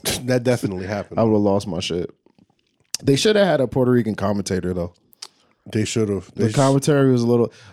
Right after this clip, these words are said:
Speaker 2: like, at one point, um,
Speaker 1: I
Speaker 2: like,
Speaker 1: think
Speaker 2: Cole was trying to talk about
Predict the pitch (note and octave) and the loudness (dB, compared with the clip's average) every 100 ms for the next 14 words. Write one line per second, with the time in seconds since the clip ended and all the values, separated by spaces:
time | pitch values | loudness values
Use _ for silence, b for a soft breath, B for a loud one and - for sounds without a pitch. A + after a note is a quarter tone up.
0 | B B2 B2+ A#2+ C3 D3 - D3 C3 A2 | B 0 2 2 2 0 0 2 0 -2
1 | - A#2 G#2+ G2 F#2 _ _ _ _ _ | -4 -2 -2 -6 -12 _ _ _ _ _
2 | _ _ _ _ _ - B2+ A#2 D#3 D3 | _ _ _ _ _ -6 -2 2 2 0
3 | - _ _ - F3 G#3 A3 F#3 - - | -8 _ _ 0 4 6 4 4 0 -2
4 | D#3 F3+ F3+ F#3 E3+ F3 E3 E3+ F3+ F#3+ | 0 2 0 0 -2 -2 -4 -2 -2 -4